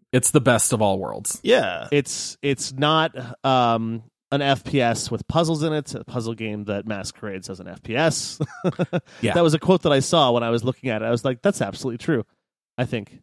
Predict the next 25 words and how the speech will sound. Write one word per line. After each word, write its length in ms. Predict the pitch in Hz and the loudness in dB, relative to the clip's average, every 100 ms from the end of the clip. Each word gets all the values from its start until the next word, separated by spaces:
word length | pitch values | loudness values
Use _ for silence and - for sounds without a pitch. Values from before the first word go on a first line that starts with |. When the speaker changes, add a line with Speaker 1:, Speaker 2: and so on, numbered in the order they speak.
| - | -4
Speaker 3:
You 100 | 131 | 4
Speaker 1:
Yeah. 100 | 135 | 4
Speaker 3:
know? 100 | 139 - _ - - | 4 -2 _ -20 0
Speaker 1:
Absolutely. 400 | 233 - 330 190 160 | 2 6 6 6 6
Speaker 3:
Yeah. 200 | 151 104 _ - | 4 2 _ 2
Speaker 1:
There's 180 | 214 220 | 4 8
nothing 400 | 240 233 247 214 | 8 8 6 8
more 160 | 190 180 | 8 8
fun 240 | 175 160 | 6 6
than 140 | 139 | 6
using 280 | 131 131 135 | 6 6 6
the 80 | 123 | 4
portal 320 | - 117 101 | 4 2 2
gun. 260 | 95 85 98 | -2 -6 2
There's 180 | 196 214 | 6 6
a 60 | 220 | 6
reason 340 | 220 233 233 | 6 6 8
why 140 | 175 160 | 6 8
they 140 | 147 | 6
add 220 | 123 123 120 | 6 4 4
it 120 | 117 | 4
in 140 | 127 | 2
games 320 | 117 117 113 123 | 4 2 2 0
like 120 | 101 | 0
Splitgate. 680 | - - 120 104 104 95 | -2 0 -2 0 -2 -2